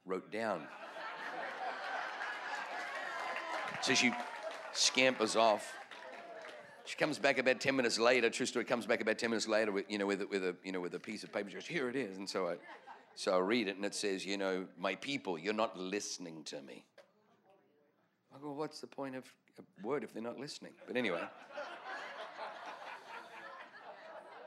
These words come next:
And, and it was a rebuke about how, how abs-, how, how dastardly pathetic the people were. That God was barely, barely hanging on,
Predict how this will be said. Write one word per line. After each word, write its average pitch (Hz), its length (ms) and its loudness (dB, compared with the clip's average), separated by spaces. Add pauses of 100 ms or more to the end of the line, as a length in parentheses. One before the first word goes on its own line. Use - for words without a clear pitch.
(1800)
And, 143 280 6
and 143 160 6
it 143 60 6
was 139 180 4
a 139 60 6
rebuke 127 680 4
about 104 300 4
how, 101 420 6 (600)
how 107 120 4
abs-, 113 280 4 (280)
how, 110 200 4 (220)
how 113 140 2 (200)
dastardly 120 520 -4
pathetic - 800 -10
the - 80 -18
people - 400 -14
were. 127 180 -12 (960)
That 117 200 0
God 135 300 8
was 123 180 2 (240)
barely, 107 400 4 (180)
barely 104 580 0
hanging 76 320 -10
on, 67 140 -16